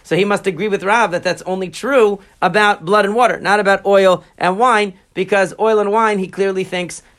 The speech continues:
can transmit from one to the other under the right circumstances. If it's only a shlishi or above, then it could. Okay, so now the Gemara goes on and says,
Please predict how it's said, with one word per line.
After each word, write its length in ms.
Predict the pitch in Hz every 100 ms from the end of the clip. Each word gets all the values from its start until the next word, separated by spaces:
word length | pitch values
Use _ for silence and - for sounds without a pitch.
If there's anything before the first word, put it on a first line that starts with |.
| -
can 440 | 202 214 190 190
transmit 600 | - 190 190 160 175 170
from 160 | - 175
one 140 | 170
to 100 | 175
the 140 | 170 226
other 340 | 269 214 208 -
under 200 | 196 190
the 80 |
right 160 | 185 185
circumstances. 520 | 226 214 185 170 -
If 80 | 151
it's 120 | 151
only 200 | 185 180
a 20 | 160
shlishi 540 | 139 160 160 208 202
or 140 | 170 160
above, 520 | 170 226 160 156 - _ _
then 140 | 165
it 100 | 156
could. 220 | 190 160 - _ _ - _ -
Okay, 180 | 196
so 140 | 202 202
now 160 | 226
the 100 | 226
Gemara 320 | 202 202 220 208
goes 160 | 196
on 220 | 233 220
and 100 | 196
says, 320 | 233 214 -